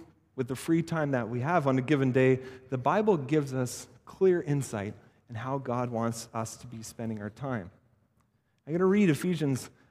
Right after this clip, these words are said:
five, starting at verse fifteen for you. It, it says, "Very, be very, very careful, then, how you live, not as unwise, but as wise,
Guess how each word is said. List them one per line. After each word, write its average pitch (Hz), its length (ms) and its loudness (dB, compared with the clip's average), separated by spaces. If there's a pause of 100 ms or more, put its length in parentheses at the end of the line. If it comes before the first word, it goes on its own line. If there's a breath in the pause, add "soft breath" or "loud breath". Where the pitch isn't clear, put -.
(100)
five, 131 560 2 (560)
starting 151 340 2
at 135 120 2
verse 139 240 2
fifteen 151 680 2 (280 soft breath)
for - 180 -12
you. 107 180 -4
It, 139 200 -2
it 151 140 -2
says, 160 260 4
"Very, 180 400 0
be 190 280 2
very, 175 300 4
very 139 240 4
careful, 127 600 -4 (500 soft breath)
then, 123 320 0 (420 soft breath)
how 127 120 -2
you 131 180 2
live, 160 460 2 (440 soft breath)
not 160 260 2
as 180 220 4
unwise, 139 500 4
but 131 220 2
as 123 180 2
wise, 101 500 0